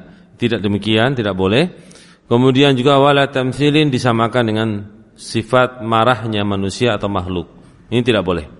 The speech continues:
Wa huwa sukhtun haqiqiyyun. Itu sifat, itu merupakan sifat murka yang hakiki, bukan majazi, bukan perkara yang di situ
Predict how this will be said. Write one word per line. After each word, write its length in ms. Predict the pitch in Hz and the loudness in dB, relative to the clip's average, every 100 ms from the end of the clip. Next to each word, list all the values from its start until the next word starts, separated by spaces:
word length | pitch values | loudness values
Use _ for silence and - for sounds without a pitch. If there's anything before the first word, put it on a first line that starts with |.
| - - - - _ _ _ _ - - - - - _ - | -20 -20 -20 -20 _ _ _ _ -20 -20 -20 -20 -20 _ -4
Wa 180 | 110 139 147 | 2 2 4
huwa 260 | 165 160 | 4 2
sukhtun 640 | 156 - 208 - 175 160 | 0 -2 -2 -2 -2 0
haqiqiyyun. 720 | 147 143 151 139 147 135 120 101 95 95 - - - | 0 0 -2 2 4 4 4 2 -4 -10 -16 -20 -4
Itu 560 | 120 123 151 143 113 | -2 2 4 4 0
sifat, 480 | - 156 143 139 143 | -2 -2 2 0 0
itu 160 | 135 139 | -2 0
merupakan 400 | 131 131 131 127 | 0 2 2 0
sifat 520 | - 156 - 139 131 - - - _ | 0 -2 2 0 0 -6 -20 -20 _
murka 560 | 127 170 151 170 165 160 | 2 2 2 2 2 2
yang 240 | 151 170 | 2 0
hakiki, 560 | 143 151 147 120 104 98 - _ _ _ _ _ _ | 0 -4 -6 -10 -12 -12 -18 _ _ _ _ _ _
bukan 320 | 113 120 143 139 | -6 -2 0 0
majazi, 640 | 139 123 135 117 113 92 73 - - _ _ _ _ - | 0 2 2 2 -2 -4 -8 -20 -20 _ _ _ _ -8
bukan 320 | 113 135 135 | -2 0 0
perkara 480 | 127 123 131 135 139 | 0 0 2 2 2
yang 240 | 131 127 | 0 0
di 80 | 117 | -2
situ 640 | 123 123 151 147 131 - | -4 0 2 4 2 -4